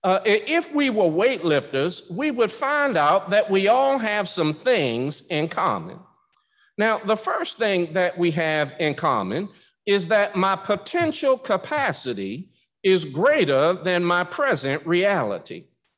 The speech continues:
Now, what I mean when I say that is what I will be able to lift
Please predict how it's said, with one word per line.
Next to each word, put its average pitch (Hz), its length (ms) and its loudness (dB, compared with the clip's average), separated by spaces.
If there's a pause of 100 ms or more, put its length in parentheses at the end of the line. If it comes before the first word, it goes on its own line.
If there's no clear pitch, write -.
(280)
Now, 196 260 0
what 277 280 2
I 302 100 2
mean 269 380 2
when 214 160 2
I 190 140 2
say 294 400 -2
that 147 480 2 (240)
is 190 400 4
what 254 300 4
I 277 180 2
will 240 260 4
be 180 380 -2
able 254 420 2
to 180 160 -2
lift 139 540 -2